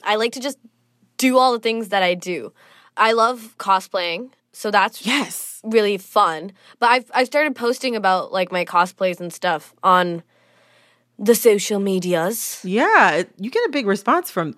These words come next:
Speaker 2: about those, like, on, on Instagram for sure.
Speaker 1: They're so fun. Why wouldn't it? You know, why wouldn't it get a big
Speaker 2: <laughs>
Speaker 1: response? It's so much fun.
Speaker 2: It's interesting to me that you're so into cosplay because people are dressing up in these really elaborate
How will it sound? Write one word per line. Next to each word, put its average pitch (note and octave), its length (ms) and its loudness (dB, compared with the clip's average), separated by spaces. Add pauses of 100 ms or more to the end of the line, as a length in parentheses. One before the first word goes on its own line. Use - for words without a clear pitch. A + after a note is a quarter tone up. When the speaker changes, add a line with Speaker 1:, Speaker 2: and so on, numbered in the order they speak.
(200)
Speaker 2:
about D#3+ 280 0
those, C#3+ 240 -6
like, C3+ 140 -8
on, C3+ 280 -6
on D3 140 -10
Instagram C3+ 420 -10
for - 120 -20
sure. - 320 -8
Speaker 1:
They're G#4 240 4
so - 140 0 (180)
fun. A4 480 0
Why C4 160 0
wouldn't G#4+ 480 -2
it? G3 220 -10
You A#3 80 -10
know, A3+ 200 -2
why D4 140 0
wouldn't A4 240 2
it D#4+ 80 -2
get A3+ 120 4
a A3 40 -2
big G3 200 -6
Speaker 2:
<laughs> F#3 60 -8
Speaker 1:
response? F3 680 -10
It's D4 180 -6
so F#4+ 160 -2
much G#4 220 -4
fun. A#3 420 -4 (400)
Speaker 2:
It's - 340 -2
interesting A3+ 440 2
to F3 80 -4
me E3+ 60 -4
that D3+ 100 -4
you're D3+ 80 -4
so D#3 160 -2
into D#3 160 -4
cosplay D3 340 -6
because C#3+ 560 -4 (480)
people C#4+ 420 0
are F3+ 220 4
dressing F3 420 -2
up D3+ 220 -4
in D3 60 -8
these D3 180 -6
really F3+ 420 2
elaborate D3+ 680 -4